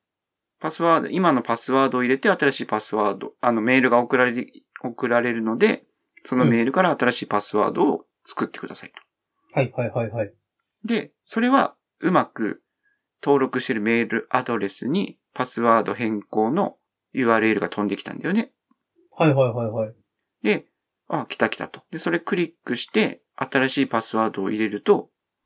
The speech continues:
Speaker 1: このメールアドレスはアカウントに登録されてませんって出るのよ。
Speaker 2: うん、うん、うん、うん。
Speaker 1: いや、おいおいと。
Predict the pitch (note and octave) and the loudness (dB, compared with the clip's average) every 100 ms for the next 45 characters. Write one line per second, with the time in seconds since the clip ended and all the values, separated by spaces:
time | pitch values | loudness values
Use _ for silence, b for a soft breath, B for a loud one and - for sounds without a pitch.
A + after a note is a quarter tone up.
0 | _ _ - E3+ G3+ F#3+ G#3 G#3 G#3 F#3+ | _ _ -4 0 2 4 4 2 2 2
1 | E3+ B2+ A2+ - G2 G#2 - - - - | 2 2 0 -2 2 2 0 -2 -2 2
2 | E3 E3+ D#3+ C#3+ C3+ - D#3+ E3+ - D3+ | 2 0 -2 -2 -2 0 0 0 -2 0
3 | D#3 F3 E3 F#3+ D3+ F2 F#2 - - - | 0 0 0 0 0 0 -4 -4 -10 -18
4 | _ _ _ _ E3+ G3+ F#3+ A#2+ - - | _ _ _ _ 0 4 4 2 -2 -10
5 | C#3 C3 G#2 - C3+ A#2+ G#2 - A#2+ G#2 | -4 -2 -2 -4 -4 -2 -2 -4 -6 -6
6 | - _ - A2+ A#2 D#3 A#2 C3 C3+ - | -10 _ -4 -2 2 2 2 2 0 -4